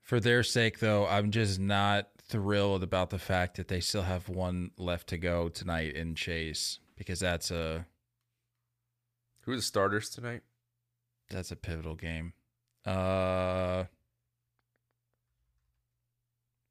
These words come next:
Speaker 1: who do we got?
Speaker 2: Uh, oh, Wheeler Gallon. Oh, my. Damn, I wish I should have gone. Oh, I should have gone for sure.
Speaker 1: You can still go, dude.
Speaker 2: Ah,
Speaker 1: Just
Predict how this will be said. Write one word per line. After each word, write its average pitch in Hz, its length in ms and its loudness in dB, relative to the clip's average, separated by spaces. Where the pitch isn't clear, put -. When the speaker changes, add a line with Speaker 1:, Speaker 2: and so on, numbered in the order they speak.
Speaker 1:
who - 60 -10
do 98 60 -8
we 90 60 -8
got? - 240 -6
Speaker 2:
Uh, 82 840 -4
oh, 135 80 0
Wheeler 104 420 2
Gallon. 113 460 -2
Oh, 123 220 4
my. 120 460 2
Damn, 151 300 0
I 92 80 -6
wish 95 220 -4
I 92 80 -2
should 98 160 -4
have 90 80 -2
gone. 85 300 0
Oh, 208 580 8
I 143 40 4
should 135 220 2
have 123 100 4
gone 98 240 4
for 98 160 -2
sure. 175 500 4
Speaker 1:
You 147 100 8
can 180 140 4
still 196 240 6
go, 123 320 6
dude. 113 260 4
Speaker 2:
Ah, 127 300 0
Speaker 1:
Just 156 260 4